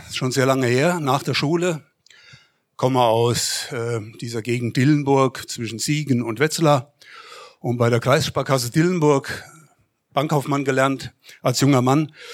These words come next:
Und am ersten Tag, wo wir da auf der Bank waren oder Sparkasse waren,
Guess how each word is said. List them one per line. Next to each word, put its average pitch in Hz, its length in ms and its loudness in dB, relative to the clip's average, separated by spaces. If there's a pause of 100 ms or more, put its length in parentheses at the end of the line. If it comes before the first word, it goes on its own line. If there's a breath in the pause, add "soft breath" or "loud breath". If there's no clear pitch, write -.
(240 loud breath)
Und 123 100 0
am 131 120 2
ersten 202 340 2
Tag, 139 520 2
wo 135 140 -2
wir 139 120 4
da 135 120 6
auf 127 180 2
der 123 480 0
Bank 147 340 -2
waren 143 180 4
oder 120 240 2
Sparkasse 139 540 0
waren, 131 240 0